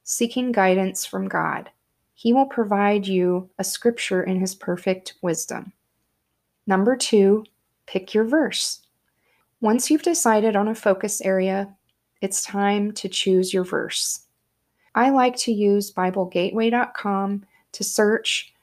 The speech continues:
for verses by topic. Simply type a keyword into the search bar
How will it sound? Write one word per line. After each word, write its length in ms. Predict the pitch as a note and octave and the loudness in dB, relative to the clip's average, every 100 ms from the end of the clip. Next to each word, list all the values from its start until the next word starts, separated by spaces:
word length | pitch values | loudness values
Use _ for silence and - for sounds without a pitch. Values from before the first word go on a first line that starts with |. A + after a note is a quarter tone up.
| _ | _
for 260 | - B3+ A3+ | -4 -2 2
verses 480 | F3+ F3+ - F#3+ | 2 2 2 0
by 220 | F#3 G3 F#3+ | 0 0 0
topic. 720 | - F#3 F#3 - - - _ _ _ _ _ _ _ | -2 -4 -4 -10 -10 -16 _ _ _ _ _ _ _
Simply 440 | - G#3 G#3+ A3+ | -4 -2 0 0
type 320 | A3 - A3 A3 | 0 0 0 0
a 60 | |
keyword 480 | A3 A3+ A#3+ B3 A#3+ | -2 2 4 4 6
into 240 | A#3+ A#3+ | 4 4
the 80 | C#4 | 0
search 460 | C#4+ - G3+ G3 - | 2 2 2 0 -4
bar 420 | G3 G3 G3 | -2 0 -2